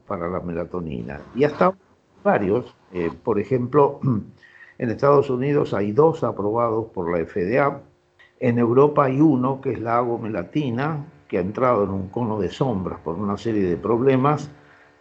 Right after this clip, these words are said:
¿Por qué? Porque ninguna de estas moléculas, eh, representa genuinamente a la molécula madre.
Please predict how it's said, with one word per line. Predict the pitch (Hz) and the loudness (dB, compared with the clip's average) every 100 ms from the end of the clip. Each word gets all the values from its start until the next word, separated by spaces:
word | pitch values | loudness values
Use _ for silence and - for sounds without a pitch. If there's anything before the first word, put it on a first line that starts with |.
| - | 2
¿Por | 214 208 | 2 4
qué? | 123 110 | 2 2
Porque | - 135 131 160 | 2 0 2 2
ninguna | 165 185 226 214 185 | 4 4 4 4 4
de | 175 | 4
estas | 180 170 117 | 4 0 2
moléculas, | 127 170 170 - 101 110 135 156 - - _ | 2 4 2 0 -2 2 2 0 -6 -20 _
eh, | 131 104 104 - | 0 2 2 0
representa | 127 120 123 113 - 165 170 165 170 | 0 0 0 0 2 2 2 2 0
genuinamente | - 139 131 151 170 165 160 165 139 131 151 156 120 | 2 2 4 4 4 4 4 2 2 0 0 0 2
a | |
la | 123 113 | 2 2
molécula | 104 123 135 127 113 | 2 0 0 0 0
madre. | 98 80 85 71 62 | 0 -2 -2 -4 -8